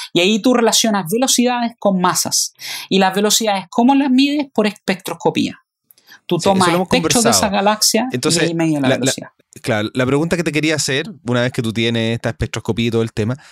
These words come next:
Speaker 2: si han hecho comparaciones del mismo cúmulo, midiendo la masa a través de este teorema del virial, esta dinámica, y lentes gravitacionales, si dan números similares.
Speaker 1: Sí, claro.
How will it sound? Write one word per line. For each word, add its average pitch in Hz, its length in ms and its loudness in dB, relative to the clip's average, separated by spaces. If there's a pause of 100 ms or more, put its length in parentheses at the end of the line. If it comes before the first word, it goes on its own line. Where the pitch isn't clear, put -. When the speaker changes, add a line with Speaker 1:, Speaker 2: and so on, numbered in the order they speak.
(320)
Speaker 2:
si - 280 -2
han 151 160 0
hecho 196 340 0
comparaciones 147 800 0
del 139 220 0
mismo 160 300 0
cúmulo, 127 460 0 (260)
midiendo 123 580 0
la 123 100 2
masa 151 300 0
a 131 60 -4
través 127 420 0
de 135 260 0 (200)
este 139 260 0
teorema 143 320 2
del 143 120 2
virial, 123 680 0
esta 120 380 -2
dinámica, 139 560 0 (640)
y 170 180 2
lentes 170 220 0
gravitacionales, 131 760 0
si 123 100 0
dan 123 160 2
números 127 280 2
similares. 92 440 -2 (560)
Speaker 1:
Sí, 233 240 2
claro. 127 380 0